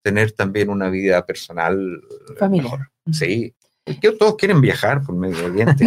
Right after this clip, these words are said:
Speaker 1: y esto, y, y sí, hoy día nosotros, es que cuando uno era chico esas cosas no existen, o sea, ni una posibilidad,
Speaker 2: Sí,
Speaker 1: po.
Speaker 2: bueno, las tecnologías han permitido eso también.
Speaker 1: Sí.
Speaker 2: Y la
Speaker 1: Mm.
Speaker 2: asociatividad sería entonces una de las cosas que humanamente podemos hacer para ir mejorando
Speaker 1: Mejora
Speaker 2: en
Speaker 1: la
Speaker 2: estos,
Speaker 1: calidad de vida.
Speaker 2: en estas ambas,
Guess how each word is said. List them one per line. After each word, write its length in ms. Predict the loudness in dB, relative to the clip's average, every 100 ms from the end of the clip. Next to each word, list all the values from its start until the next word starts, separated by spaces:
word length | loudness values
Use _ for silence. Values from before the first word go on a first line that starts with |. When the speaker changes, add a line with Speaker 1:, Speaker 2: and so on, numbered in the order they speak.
| 4
Speaker 1:
y 40 |
esto, 260 | 4 2 2
y, 60 | 4
y 580 | 2 2 2 2 2 0 -2
sí, 280 | 2 2 4
hoy 180 | 4 6
día 160 | 6
nosotros, 400 | 4 2 2 0
es 60 | 0
que 160 | 0 4
cuando 300 | 6 6 6
uno 160 | 6
era 180 | 6 2
chico 240 | 0 0
esas 160 | -2 -2
cosas 280 | -8 -2 -2
no 120 | -2
existen, 320 | -6 -10 -12 _
o 120 | -8
sea, 140 | -4 -2
ni 140 | 4
una 180 | 4 4
posibilidad, 720 | 0 -2 -6 -4 -4 -6 -6
Speaker 2:
Sí, 60 | -2
Speaker 1:
po. 40 | 0
Speaker 2:
bueno, 220 | 0 2
las 120 | 2
tecnologías 640 | 6 6 6 4 4 4
han 120 | 4 4
permitido 500 | 2 2 2 4 2
eso 180 | 2 4
también. 380 | 4 2 -2 _
Speaker 1:
Sí. 320 | -10 -6 -6 -4 0
Speaker 2:
Y 80 |
la 80 | 2
Speaker 1:
Mm. 60 | 2
Speaker 2:
asociatividad 580 | 2 2 2 4 4 4
sería 340 | 0 0 0
entonces 400 | 0 -2 0 0
una 220 | 2 2
de 60 | 2
las 120 | 0
cosas 300 | -2 -4 -4
que 200 | -6 -8 0
humanamente 800 | 4 6 6 4 4 0 -2
podemos 360 | -4 -4 -4 -4
hacer 240 | -6 -8 -10
para 160 | -8
ir 80 | -6
mejorando 540 | -8 0 2 2 0 -6
Speaker 1:
Mejora 360 | -8 -6 -2 2
Speaker 2:
en 80 | 2
Speaker 1:
la 60 |
Speaker 2:
estos, 180 | 2 0
Speaker 1:
calidad 260 | 0 0 2
de 80 |
vida. 320 | 0 -2 -8 -4
Speaker 2:
en 120 | 0
estas 320 | 0 2 0
ambas, 300 | 0 -2 -6